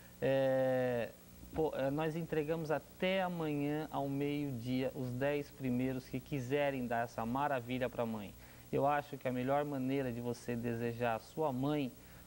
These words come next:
um Dia das Mães maravilhoso é dando a ela saúde. E pra mim, Europa, purificador Europa é sinal, é sinônimo de saúde.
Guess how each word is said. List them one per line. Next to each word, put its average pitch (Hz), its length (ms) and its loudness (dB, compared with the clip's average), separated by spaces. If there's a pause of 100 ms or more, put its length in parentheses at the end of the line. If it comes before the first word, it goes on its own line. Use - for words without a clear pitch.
um 135 160 2
Dia 139 260 0
das 120 240 0
Mães 127 300 0
maravilhoso 123 580 0
é 139 60 2
dando 127 320 0
a 120 40 4
ela 123 160 2
saúde. 110 600 -4 (100)
E 135 60 -4
pra 147 220 0
mim, 139 340 0
Europa, 135 560 2
purificador 127 680 -2
Europa 131 540 2
é 131 100 -4
sinal, 117 480 -2
é 120 120 2
sinônimo 123 600 -2
de 110 80 -4
saúde. 107 580 -4